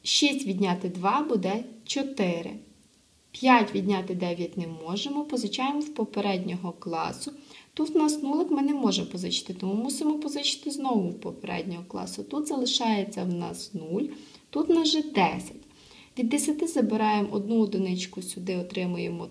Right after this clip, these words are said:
тут п'ятнадцять, а тут залишається лише дев'ять. П'ятнадцять відняти дев'ять буде шість, і тут залишається дев'ять, дев'ять, дев'яносто шість тисяч чотириста дев'яносто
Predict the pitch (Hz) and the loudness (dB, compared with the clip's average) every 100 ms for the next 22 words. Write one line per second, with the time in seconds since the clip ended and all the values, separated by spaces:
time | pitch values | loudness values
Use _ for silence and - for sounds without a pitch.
0 | - 214 185 - - 190 180 - 175 165 | -2 0 0 -8 -2 0 0 -2 -6 -4
1 | 156 - - 330 403 - 220 - - - | -4 -4 -6 -4 -4 -2 -4 -2 -6 -2
2 | 277 240 - 233 233 226 208 180 180 220 | 0 0 0 -2 -2 -4 -4 -2 -2 -2
3 | 240 262 185 180 - - - - - - | 2 2 2 0 -4 -10 -16 -18 -18 -14
4 | - 285 285 440 466 302 262 226 208 214 | 0 0 4 2 4 0 0 2 4 2
5 | 196 185 175 185 170 180 170 - - 170 | 0 -4 -2 -2 -2 -2 -6 -6 -10 -4
6 | 165 156 - - - 185 269 - - - | -2 -2 -4 -6 0 2 2 0 -10 -18
7 | - - 220 - 202 180 170 170 - 165 | -20 -6 -4 0 0 2 0 -2 -4 -6
8 | 170 - - - 320 370 370 339 240 190 | -6 -8 -8 -6 -4 -2 0 0 -2 0
9 | 190 180 - 165 196 196 196 180 - 160 | 2 2 0 -4 0 2 2 2 -2 -8
10 | - - 160 - - 330 - - - - | -6 -6 -6 -10 -8 -8 -6 -8 -10 -6
11 | 269 285 - 214 185 180 190 160 175 226 | -6 -6 -8 -8 -8 -10 -10 -8 -6 -6
12 | 240 - 240 | -6 -10 -10